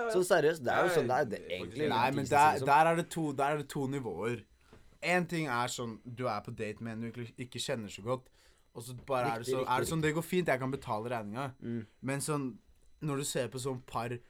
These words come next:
Speaker 3: hvor duden bare payer og payer og payer og payer og payer,
Speaker 2: Ja, det er noe annet.
Speaker 3: det er, det er helt idiotisk.
Speaker 2: Ja,
Speaker 3: Det er,
Speaker 2: det er
Speaker 3: det er jo
Speaker 2: idiotisk.
Speaker 3: helt greit at du sier sånn, «Nei, ikke tenk på det, jeg har den her.»
Speaker 2: Mm.
Speaker 3: Men
Speaker 1: Litt,
Speaker 3: du,
Speaker 1: ja.
Speaker 3: du liksom skal bare være sånn der, eh,
Speaker 2: Men jeg tenker sånn, det er en, på en måte en startfase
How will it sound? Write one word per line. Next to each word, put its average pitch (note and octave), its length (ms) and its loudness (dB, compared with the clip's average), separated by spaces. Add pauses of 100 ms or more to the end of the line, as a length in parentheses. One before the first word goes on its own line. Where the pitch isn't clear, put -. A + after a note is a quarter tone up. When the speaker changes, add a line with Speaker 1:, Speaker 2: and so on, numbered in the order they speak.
(120)
Speaker 3:
hvor B2+ 140 -4
duden B2 320 -4
bare B2 300 0 (280)
payer A2 380 -4
og B2 80 -6
payer A2+ 280 0
og B2 80 -8
payer A2 240 -4
og G#2 80 -10
payer A2 240 -4
og G2 60 -14
payer, C3+ 400 -2
Speaker 2:
Ja, A#2 140 -4
det C3 160 0
er D3 40 0
noe B2 180 0
annet. A2+ 160 -8
Speaker 3:
det D3 100 0
er, B2+ 300 2
det C3 180 -4
er B2 240 0
helt A2+ 160 -8
idiotisk. A2+ 440 -6
Speaker 2:
Ja, G#2 100 -2
Speaker 3:
Det G#2+ 40 0
er, G#2+ 40 -2
Speaker 2:
det A#2+ 100 0
er A#2 80 2
Speaker 3:
det - 0 -
er - 0 -
jo A2 160 -2
Speaker 2:
idiotisk. E3 120 4
Speaker 3:
helt F3 200 4
greit B2 380 0
at B2 120 -8
du A#2 140 -6
sier A2+ 240 -8
sånn, F#2+ 160 -14
«Nei, D#2 200 -12
ikke A2 100 -14
tenk A2 160 -10
på B2+ 100 -10
det, C3+ 80 -4
jeg C#3+ 160 -2
har C#3 100 -2
den C#3 120 -6
her.» C#3 200 -4 (520)
Speaker 2:
Mm. G2+ 320 -8
Speaker 3:
Men A#2+ 100 -6
Speaker 1:
Litt, B2+ 240 -6
Speaker 3:
du, - 80 -20
Speaker 1:
ja. C3 80 -8
Speaker 3:
du C#3 80 -8
liksom B2+ 180 -10
skal B2+ 200 -6
bare B2+ 140 -2
være A2+ 200 -4
sånn A#2 160 -8
der, F#2+ 120 -6 (100)
eh, G2+ 40 -8 (100)
Speaker 2:
Men D3 120 -2
jeg E3 80 -4
tenker D#3 240 -4
sånn, D#3 220 -4 (100)
det C#3+ 240 2
er C#3 180 2
en, C3+ 120 -2
på D3+ 60 -4
en D3 40 -4
måte C3+ 160 -2
en B2+ 80 -4
startfase G2+ 720 -4